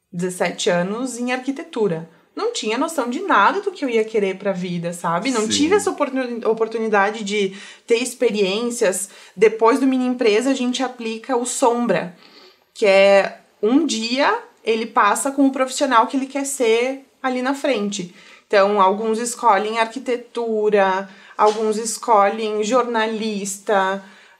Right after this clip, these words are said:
Speaker 1: ãh, e a gente leva eles pra passar um dia com um profissional da área deles, que eles gostariam, né?
Speaker 2: Sim, eles
Speaker 1: E aí
Speaker 2: vão, eles fazem,
Speaker 1: ter uma
Speaker 2: eles ex-,
Speaker 1: vivência.
Speaker 2: eles experimentam aquela profissão durante um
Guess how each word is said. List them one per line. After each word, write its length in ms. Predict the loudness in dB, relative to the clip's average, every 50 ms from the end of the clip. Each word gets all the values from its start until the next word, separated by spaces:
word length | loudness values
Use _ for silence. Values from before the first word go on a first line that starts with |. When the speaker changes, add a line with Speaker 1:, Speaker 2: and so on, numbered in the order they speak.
| _ -2
Speaker 1:
ãh, 300 | 0 2 4 4 2 2 2
e 100 | 4 4
a 40 | 4
gente 280 | 4 4 0 0 2
leva 600 | 2 4 4 6 6 6 4 4 2 2 2 2
eles 440 | 2 2 0 0 0 0 -4 -4 -4
pra 140 | -4 -4 -2
passar 320 | 0 0 -2 0 0 0
um 180 | 2 4 4 4
dia 300 | 4 2 0 -4 -4 -4
com 140 | -2 0 0
um 80 | 2 2
profissional 640 | 0 -2 -4 -4 -2 -2 0 0 2 0 0 0
da 120 | -2 -2 -4
área 160 | -4 -4 -4
deles, 540 | -4 -4 -4 -4 -4 -6 -8 -8 -10 -12 -6
que 80 | -4 -2
eles 200 | -2 0 -2 -2
gostariam, 560 | -2 -4 -4 -4 -4 -6 -6 -4 -6 -4 -4
né? 300 | -4 -4 -4 -4 -6 -8 -12 -16 _ _ -20 _ -14
Speaker 2:
Sim, 240 | -12 -10 -6 -4 -2
eles 180 | 0 2 2
Speaker 1:
E 40 | 2
aí 160 | 2 2 2
Speaker 2:
vão, 400 | 2 0 -2 -2 -4 -4 -6 -6 -6 -6
eles 200 | -4 -4 -6 -4
fazem, 400 | 0 2 2 2 2 0 0 0
Speaker 1:
ter 180 | 2 4 4 4
uma 180 | 4 4 2
Speaker 2:
eles 120 | 2 2 0
ex-, 120 | 0 2
Speaker 1:
vivência. 400 | 2 0 2 0 0 0 0 0
Speaker 2:
eles 180 | 0 0 0 0
experimentam 1080 | -2 -4 -2 0 2 2 2 0 -2 -2 -2 0 2 2 2 2 2 0 0 0 0 0
aquela 280 | 0 2 2 0 2
profissão 680 | 0 -2 -6 -6 -8 -10 -4 0 2 4 4 2 2 0
durante 280 | -2 -2 0 0 -2
um 80 | -2 -2